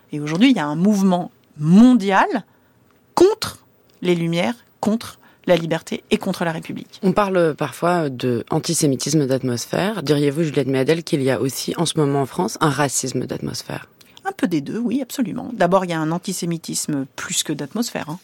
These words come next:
Speaker 1: Moi, je crois que ce mot est quand même un euphémisme un peu choquant.
Speaker 2: C'est Gilles Kepel qui l'utilise.
Speaker 1: Bah oui, mais je pense qu'on peut aller plus loin. C'est-à-dire que depuis le sept octobre,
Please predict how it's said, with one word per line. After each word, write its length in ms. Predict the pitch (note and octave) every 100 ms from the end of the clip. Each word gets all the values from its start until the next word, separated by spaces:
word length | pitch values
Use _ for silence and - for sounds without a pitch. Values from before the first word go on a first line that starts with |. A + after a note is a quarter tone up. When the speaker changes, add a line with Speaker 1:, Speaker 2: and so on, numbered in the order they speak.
| -
Speaker 1:
Moi, 100 | D3
je 120 | D3+
crois 160 | - D#3
que 100 | -
ce 80 |
mot 340 | E3 D#3+ F3+ D#3+
est 40 |
quand 160 | C#3+ D3+
même 160 | D#3+
un 80 | D#3
euphémisme 560 | D3 C#3+ D3+ D#3+ F#3+ D3+
un 80 | C#3+
peu 120 | D#3
choquant. 360 | - A3+ C#4
Speaker 2:
C'est 140 | A3 F3+
Gilles 200 | E3+ E3
Kepel 380 | F#3 D#3 D#3 C#3+
qui 100 | D3+
l'utilise. 480 | C3 A#2+ A#2+ A#2 - -
Speaker 1:
Bah 180 | G#3 G3+
oui, 160 | A3+
mais 120 | G#3+ -
je 40 |
pense 140 | -
qu'on 140 | - D3
peut 100 | -
aller 100 | E3+
plus 200 | - A#3+
loin. 240 | D4 B3+
C'est-à-dire 320 | F#3 D#3+ D#3+
que 80 | -
depuis 280 | D3+ D#3 F#3
le 120 | D#3+
sept 300 | D3+ G3 F3+
octobre, 580 | F3+ - G3 G#3 G#3+ D3+